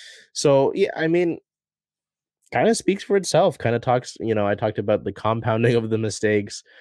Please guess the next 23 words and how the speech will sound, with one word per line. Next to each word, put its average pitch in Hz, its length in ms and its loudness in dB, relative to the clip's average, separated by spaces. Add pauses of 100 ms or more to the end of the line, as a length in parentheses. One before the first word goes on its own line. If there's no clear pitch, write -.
(220)
Um, 98 680 -2 (1300)
it's, 110 300 -4
it's, - 400 -2 (1400)
<sighs> - 60 -20 (1900)
some 160 400 0
things 139 420 -2 (180)
aren't 98 280 0
being 101 320 -4
fixed - 720 -4
when, 95 360 -2
you 98 120 0
know, 90 160 0
you've 92 180 -2
got 95 260 2
the 98 60 -10
failure 107 520 2
of 95 180 -8
the 101 120 -2
issues 101 380 -4 (420)
on 123 200 2
the 131 80 2
boards. 95 720 0 (420)
Uh, 87 640 -8